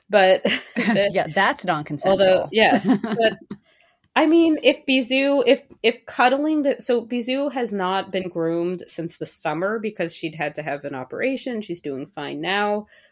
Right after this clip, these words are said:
Speaker 1: but, um, but so she's extremely fluffy.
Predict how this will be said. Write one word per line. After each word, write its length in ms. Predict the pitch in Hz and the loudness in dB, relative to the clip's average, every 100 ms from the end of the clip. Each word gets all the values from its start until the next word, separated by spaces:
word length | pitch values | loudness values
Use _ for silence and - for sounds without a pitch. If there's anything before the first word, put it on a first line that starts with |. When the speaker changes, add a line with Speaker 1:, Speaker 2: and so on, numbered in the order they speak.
| _ | _
Speaker 1:
but, 400 | - 175 165 - | 2 6 6 2
um, 420 | 170 151 131 78 - _ - - | -4 -2 -4 -8 -16 _ -20 -20
but 200 | - 165 | -8 -6
so 100 | 156 | -4
she's 240 | 185 - 175 | -6 -6 -10
extremely 1000 | - - - - - - 180 180 180 180 | -14 -12 -12 -12 -14 -10 -4 -2 -2 -2
fluffy. 680 | 170 - 156 - 151 147 160 | -4 -4 -6 -4 -6 -6 -10